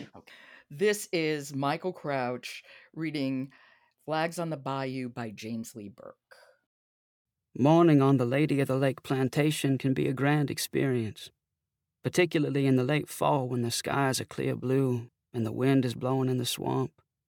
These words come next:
Speaker 2: Spanish moss lifting in the trees, and thousands of ducks quacking as they end their long journey to the south.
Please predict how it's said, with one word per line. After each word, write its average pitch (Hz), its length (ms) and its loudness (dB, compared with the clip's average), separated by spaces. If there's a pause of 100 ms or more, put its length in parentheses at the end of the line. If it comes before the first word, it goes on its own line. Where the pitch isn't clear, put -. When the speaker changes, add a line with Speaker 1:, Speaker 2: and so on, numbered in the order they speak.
(440)
Speaker 2:
Spanish 139 540 2
moss 139 440 2
lifting 131 340 0
in 127 100 2
the 117 60 0
trees, 135 580 -4 (720)
and 113 120 -2
thousands 147 460 4
of 117 140 -4
ducks 147 340 2
quacking 123 480 -2
as 117 140 -2
they 120 160 0
end 135 220 4
their 117 200 0
long 135 340 4
journey 135 320 0
to 120 120 -4
the 110 80 -4
south. - 580 -4